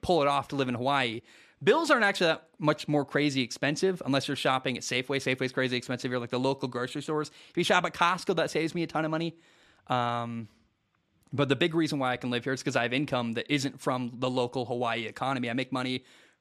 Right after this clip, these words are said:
on the internet, and actually every money, every amount of money I spend here just adds to the economy and helps it here. So, um, I don't know. I, I'm rambling now. I'm talking about money, which is something that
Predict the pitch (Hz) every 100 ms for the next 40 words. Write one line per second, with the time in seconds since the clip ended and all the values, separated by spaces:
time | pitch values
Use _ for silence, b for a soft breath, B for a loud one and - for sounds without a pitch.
0 | _ - 117 151 175 151 143 - - 135
1 | 180 - 135 151 175 147 147 131 - 147
2 | 170 156 143 139 135 123 131 123 151 123
3 | 123 - - 135 139 - - 123 120 113
4 | 127 120 117 113 123 123 101 107 104 -
5 | 110 113 b b b b b - 110 110
6 | - 214 208 120 - - 151 175 180 175
7 | 202 180 151 139 135 123 120 135 139 -
8 | 175 - 135 101 123 120 120 131 - 117
9 | 120 117